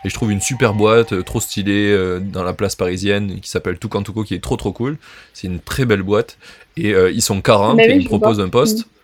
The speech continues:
Speaker 2: Mm. Mm.
Speaker 1: Et, euh, et du coup, j'y vais. Et là, en fait, bah, j'ai, j'ai, j'ai été sur le cul comme toi parce qu'en fait, je me suis rendu compte que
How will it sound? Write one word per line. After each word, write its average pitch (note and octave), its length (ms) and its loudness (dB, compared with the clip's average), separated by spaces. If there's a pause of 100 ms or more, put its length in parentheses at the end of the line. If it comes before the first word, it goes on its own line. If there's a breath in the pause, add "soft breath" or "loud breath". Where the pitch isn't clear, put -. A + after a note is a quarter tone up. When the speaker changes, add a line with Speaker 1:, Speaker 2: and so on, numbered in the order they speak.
(540 soft breath)
Speaker 2:
Mm. A3 60 -8
Mm. A3 40 0
Speaker 1:
Et, F#2+ 180 2
euh, F2+ 240 4
et G2+ 60 2
du G2 100 -2
coup, B2+ 120 -4
j'y A2 160 0
vais. C3+ 280 0 (140)
Et F#2 80 -2
là, A#2 140 4
en A2+ 100 0
fait, B2+ 240 -2
bah, F2 160 4 (640)
j'ai, F#2 300 -6 (1120)
j'ai, F2+ 640 -2
j'ai F#2 120 -4
été G#2 140 -2
sur A2+ 220 0
le G#2 60 0
cul D3+ 200 -4
comme G#2+ 240 0
toi D#3+ 180 2
parce A#2 140 0
qu'en G2 140 -4
fait, C3+ 140 -2
je A2+ 60 -6
me G#2 60 -2
suis G2+ 140 -4
rendu F#2+ 200 -2
compte C#3 220 -4
que G2 220 -4